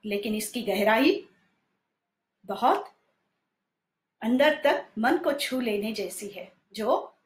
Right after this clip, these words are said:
कंपनी बाग में व्यापार के बहाने अंग्रेज हमारे यहाँ आकर किस तरह से इन तोपों से शूरवीरों की धज्जियों को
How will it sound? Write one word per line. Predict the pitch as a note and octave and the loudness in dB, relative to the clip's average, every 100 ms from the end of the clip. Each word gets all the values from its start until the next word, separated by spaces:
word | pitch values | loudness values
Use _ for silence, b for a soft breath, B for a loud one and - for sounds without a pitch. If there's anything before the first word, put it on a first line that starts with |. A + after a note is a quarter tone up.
| - | -4
कंपनी | A3+ G#3+ A#3 | -2 0 -2
बाग | A3 F#3+ C4 A3 | -2 0 0 -2
में | G#3+ | -4
व्यापार | G#3+ F#3 - A#3+ | 0 0 2 2
के | A#3 A#3 | 2 -2
बहाने | F#3 F#3 G3 C4+ | -4 -4 -2 0
अंग्रेज | A#3 G3 G#3 B3+ - - B B B - | 0 0 0 -2 -6 -12 B B B -6
हमारे | A3+ G3+ G#3+ | -2 0 0
यहाँ | G#3+ G3 G#3+ G3 | -2 -2 -2 -2
आकर | G3+ - C#4 - - _ _ - | -4 0 0 0 -10 _ _ -2
किस | G4 G4 | 0 2
तरह | C4 G#3 G#3 | 2 2 2
से | G3+ C4 | 0 -4
इन | C4 - C4 | -4 0 0
तोपों | - A3+ - G#3+ | 0 -4 -4 -6
से | G3+ A#3 D#4 - _ - | -4 -4 -4 -6 _ -2
शूरवीरों | - A4+ E4+ A#3 G3+ G3 | 4 6 4 2 -2 -4
की | G3 C4+ G4+ - _ _ - | -4 0 -2 -2 _ _ -10
धज्जियों | A#3 A#3 A3+ A3 | -8 -2 0 0
को | G#3+ D#4+ - | 0 0 -2